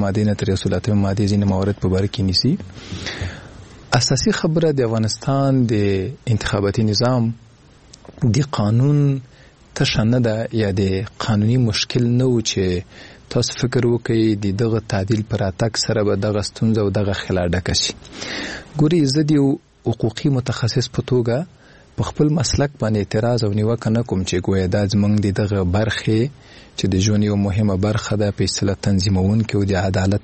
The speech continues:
تأمینونکې برخه ده، دې کې ستونزه ده. دې کې ستونزه نه ده افغان صاحب، ځکه چې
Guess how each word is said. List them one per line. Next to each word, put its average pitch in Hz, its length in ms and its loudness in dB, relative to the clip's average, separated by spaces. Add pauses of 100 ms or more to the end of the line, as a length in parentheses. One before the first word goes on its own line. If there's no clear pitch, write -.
تأمینونکې 98 580 2
برخه 101 380 -2
ده، 101 200 0 (420)
دې 104 240 4
کې 92 60 -2
ستونزه 92 380 -2
ده. 87 100 0
دې 151 200 2
کې 135 140 -2
ستونزه 127 260 2
نه 131 100 2
ده 104 320 0 (140)
افغان 95 260 -2
صاحب، 90 240 -2 (640)
ځکه 131 240 -2
چې - 60 0